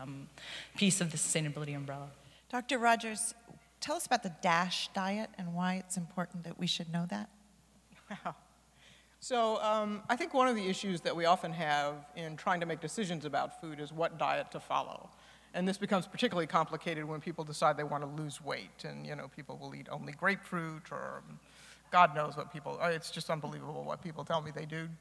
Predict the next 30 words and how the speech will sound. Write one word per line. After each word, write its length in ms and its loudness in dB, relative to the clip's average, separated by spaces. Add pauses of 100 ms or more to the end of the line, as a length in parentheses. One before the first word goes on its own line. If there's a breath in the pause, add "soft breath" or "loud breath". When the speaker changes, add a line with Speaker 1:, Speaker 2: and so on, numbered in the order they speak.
Speaker 3:
to, 120 0 (120)
to 100 2
lose 220 0
weight. 180 2
So 200 8 (280 loud breath)
the 80 2
dash 320 8
diet 320 8
was 100 -2
developed 300 6
by 100 6
the 60 0
federal 280 4
government, 440 2
actually, 340 -2
many, 260 2
many 200 0
years 220 -6
ago. 300 -2
It's 120 -8
dietary 580 4
approaches 520 -2
to 120 -12
stop 480 4
hypertension. 680 -2 (160)
That's 200 -4
what 140 -6
dash 240 0
stands 260 -6
for. 180 -14